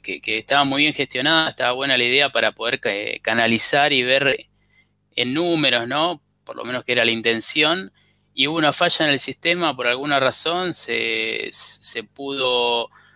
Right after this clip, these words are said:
comentar de, de algunos sectores que pudo haber ido, habido algún tipo de sabotaje por cuarenta bots o algo por el estilo. Eh, finalmente se retransmitió el, el acto que fue en la C G T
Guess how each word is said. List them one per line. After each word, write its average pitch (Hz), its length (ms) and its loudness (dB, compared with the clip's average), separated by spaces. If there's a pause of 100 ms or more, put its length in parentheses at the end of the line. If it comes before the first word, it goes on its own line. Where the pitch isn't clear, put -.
(360)
comentar 127 440 0
de, 151 60 4
de 123 380 6
algunos 131 300 0
sectores 139 420 -2
que 120 140 -8
pudo 131 240 -2
haber 127 160 4
ido, 127 340 0
habido 127 540 2
algún 127 240 -2
tipo 123 260 -6
de 117 60 0
sabotaje 120 1000 0
por 110 220 -8
cuarenta 117 440 0
bots 127 600 -2
o 113 140 -4
algo 120 180 -2
por 110 140 -12
el 107 100 0
estilo. 160 580 -2 (520)
Eh, 120 240 0
finalmente 151 800 2
se 131 160 0
retransmitió 131 1500 0
el, 107 480 -4
el 117 180 0
acto 127 1000 -4
que 107 160 -10
fue 120 520 2
en 113 80 2
la 113 100 4
C 127 200 0
G - 260 -4
T 151 360 2